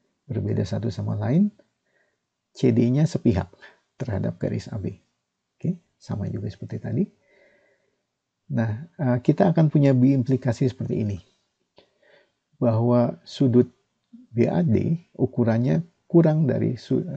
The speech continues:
ukuran sudut B A C. Jika, hanya jika, ini syaratnya, bahwa A D, sinar A D, berada di antara sinar-sinar A B dan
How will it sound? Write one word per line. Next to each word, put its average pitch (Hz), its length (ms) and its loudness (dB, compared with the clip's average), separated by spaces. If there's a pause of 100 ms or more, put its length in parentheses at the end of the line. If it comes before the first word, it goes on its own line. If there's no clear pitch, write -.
ukuran 127 480 0
sudut 104 320 0 (240)
B 98 240 -2
A - 80 -6
C. - 320 -10 (840)
Jika, 113 320 -2
hanya 117 240 2
jika, 101 560 -2 (560)
ini - 240 -8
syaratnya, 123 480 -4 (560)
bahwa 113 480 -2
A 104 160 -2
D, 110 400 -2
sinar 101 320 -2
A 107 160 -2
D, 139 160 0 (480)
berada 123 560 2
di 117 160 0
antara 107 240 -2
sinar-sinar 110 720 -4
A 104 160 -4
B 110 240 -4
dan 101 240 -4